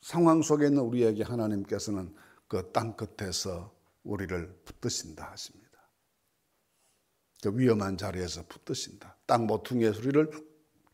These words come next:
불러주신다. 오늘 이 말씀과도 비슷한 말씀이죠. 임마누엘 되시고 우리와 함께 계셔서 산이 흔들려 우리 가운데 덮쳐질 것 같은 위험을 느낄 때에도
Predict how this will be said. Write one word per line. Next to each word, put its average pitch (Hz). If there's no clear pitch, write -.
불러주신다. -
오늘 147
이 135
말씀과도 110
비슷한 101
말씀이죠. 85
임마누엘 110
되시고 90
우리와 131
함께 165
계셔서 87
산이 165
흔들려 127
우리 120
가운데 113
덮쳐질 156
것 151
같은 156
위험을 151
느낄 127
때에도 80